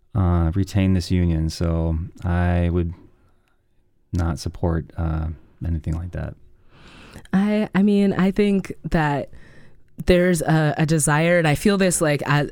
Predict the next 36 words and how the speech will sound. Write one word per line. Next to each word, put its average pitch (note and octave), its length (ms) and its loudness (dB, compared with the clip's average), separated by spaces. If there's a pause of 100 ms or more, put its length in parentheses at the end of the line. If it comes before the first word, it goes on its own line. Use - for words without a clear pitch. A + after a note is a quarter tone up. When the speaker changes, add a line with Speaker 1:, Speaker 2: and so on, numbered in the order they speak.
Speaker 2:
at, D3+ 320 0
on D#3+ 140 0
a D#3+ 40 0
very F#3 280 2
deep D3 300 0
level C#3 440 0
as C3+ 320 0
a C3+ 120 -2
community, E3+ 580 2
but C#3+ 160 -2
also, D3 680 0 (160)
you E3+ 140 2
know, F3+ 100 2
within F#3 260 2
my F3+ 160 2
family, E3+ 420 0
there, B2+ 260 0
that C#3+ 180 0
you D#3 100 2
have - 400 -2
to F#3 100 2
be D3+ 280 2
able D#3 340 0 (380)
to D#3 380 2
have D#3+ 260 -2
different F3 340 2
ideas, C3+ 840 0 (360)
um, C#3+ 340 2
and, D#3 400 2 (100)
and D#3+ 180 4
stay - 380 2
in F3+ 140 4
the C#3+ 80 2
conversation, C3+ 1040 -2
you E3+ 120 4
know? D#3 320 0